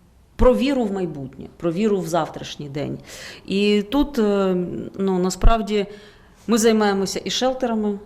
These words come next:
Е, майже, майже в кожній області, ну, крім, здається, Львівщини, е,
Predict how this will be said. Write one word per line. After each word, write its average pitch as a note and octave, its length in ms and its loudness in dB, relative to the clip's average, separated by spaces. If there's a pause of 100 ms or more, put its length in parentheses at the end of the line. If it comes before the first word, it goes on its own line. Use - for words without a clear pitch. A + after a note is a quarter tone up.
(240)
Е, F#3+ 40 -12 (1500)
майже, G#3 420 2
майже A#3 360 4
в - 280 -8
кожній A3 340 4
області, G3+ 540 0
ну, G#3 160 4
крім, G3 340 2
здається, F3+ 360 0
Львівщини, F3+ 600 0 (320)
е, D#3+ 580 -4